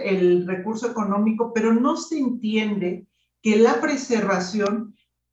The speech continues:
es una tarea continua, que requiere un presupuesto de forma sistemática, asignado de forma constante, porque si no se asigna de esta manera,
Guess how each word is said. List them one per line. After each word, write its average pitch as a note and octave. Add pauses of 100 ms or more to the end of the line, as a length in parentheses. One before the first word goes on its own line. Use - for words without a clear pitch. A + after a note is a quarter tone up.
(120)
es A#3+
una C4+
tarea G#3
continua, G3
que F#3+
requiere G#3
un A#3+
presupuesto G#3+
de F3+
forma G#3+
sistemática, G3 (400)
asignado A3+
de G#3+
forma A3
constante, F#3+
porque F#3
si G3
no B3
se G3
asigna A#3+
de G3
esta A3
manera, G#3+